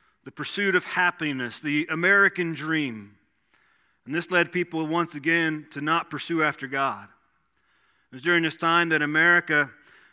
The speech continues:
there's one in ten Americans attended church.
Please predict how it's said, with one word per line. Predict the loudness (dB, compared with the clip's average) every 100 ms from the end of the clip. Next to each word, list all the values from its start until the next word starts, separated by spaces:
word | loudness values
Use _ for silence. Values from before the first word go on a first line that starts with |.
| _
there's | -4 -2 -2 -6 _ -12
one | 0 4 4 2
in | -4 -4
ten | -4 -4 -2
Americans | 2 6 8 8 4 -8 -10 -12 -18 -20 _ _ _ _
attended | -8 -2 0 -2
church. | -4 -4 -4 -6 -16 -16